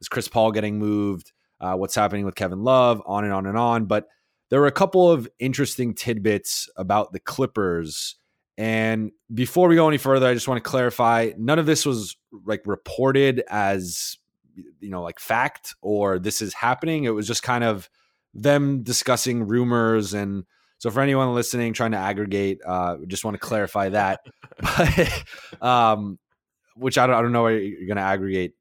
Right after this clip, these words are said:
what we're talking about. But if you want to, j-, we're just clarifying that. We're not saying they said this as a, as a report. It, it's just more of, like, a rumor. Um, so the first thing I thought was interesting was Zach and Woj talked about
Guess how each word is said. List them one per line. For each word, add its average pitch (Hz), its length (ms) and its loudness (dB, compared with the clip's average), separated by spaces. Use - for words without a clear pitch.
what 92 220 -6
we're 90 100 -6
talking 95 320 -2
about. 82 220 -4
But 87 160 -4
if - 100 -6
you 202 100 4
want 196 220 6
to, 101 320 2
j-, 101 140 -8
we're 135 100 -4
just 131 140 -6
clarifying 120 460 4
that. 98 140 0
We're 107 80 -2
not 127 200 0
saying 120 340 0
they 107 120 0
said 110 280 -2
this - 420 -4
as 98 240 -2
a, 95 180 -4
as 92 120 -8
a 95 80 -4
report. 95 600 -2
It, 101 60 -6
it's 90 220 -8
just 98 140 -10
more 101 200 -2
of, 90 40 0
like, 90 120 -4
a 92 60 -4
rumor. 107 500 0
Um, 107 340 0
so - 280 -2
the 131 60 -6
first 202 300 4
thing 170 100 2
I 131 60 2
thought 127 160 4
was 113 120 -2
interesting 107 640 -4
was 110 680 2
Zach 151 320 4
and 160 100 2
Woj 143 220 4
talked 139 220 4
about 113 500 2